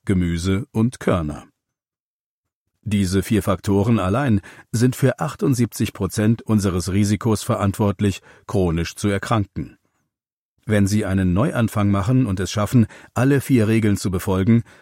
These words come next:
eliminieren Sie damit möglicherweise mehr als neunzig Prozent des Diabetes und mehr als achtzig Prozent des Herzinfarktrisikos. Sie halbieren Ihr Schlaganfallrisiko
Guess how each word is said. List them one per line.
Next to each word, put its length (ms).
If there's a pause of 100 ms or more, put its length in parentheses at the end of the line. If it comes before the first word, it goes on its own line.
(200)
eliminieren 640
Sie 160
damit 340
möglicherweise 800
mehr 280
als 200
neunzig 420
Prozent 580
des 180
Diabetes 880
und 300
mehr 160
als 220
achtzig 460
Prozent 640
des 160
Herzinfarktrisikos. 1400 (640)
Sie 220
halbieren 580
Ihr 180
Schlaganfallrisiko 1160